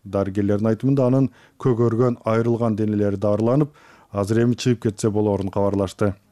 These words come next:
Албетте, өз укуктарын начар билген, мезгилинде никеге катталбаган, юридикалык сабатсыз, туруктуу иши жок Чынара өзү күнөөлүү дегендер четтен табылышы мүмкүн.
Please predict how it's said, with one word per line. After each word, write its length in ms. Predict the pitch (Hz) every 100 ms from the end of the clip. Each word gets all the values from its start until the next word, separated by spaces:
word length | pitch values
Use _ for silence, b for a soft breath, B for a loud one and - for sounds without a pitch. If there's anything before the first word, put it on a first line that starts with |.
| -
Албетте, 400 | 113 147 190 196
өз 240 | 160 156 147
укуктарын 460 | 147 - 147 139
начар 240 | 131 143 127
билген, 460 | 120 120 127 113 - _
мезгилинде 560 | 104 107 104 107 110 110
никеге 360 | 107 - 110
катталбаган, 760 | 101 107 - 117 110 110 120 104 - -
юридикалык 720 | 113 135 135 139 135 131 -
сабатсыз, 600 | 123 123 117 151 147 - b b b b -
туруктуу 420 | 147 143 - 143
иши 180 | 117 123
жок 220 | 139 -
Чынара 380 | 127 131 143 147 143
өзү 300 | 123 120 127
күнөөлүү 400 | - 135 139 143
дегендер 460 | 127 117 113 110 101
четтен 320 | 113 - 107
табылышы 400 | 107 104 107 117
мүмкүн. 380 | 123 120 143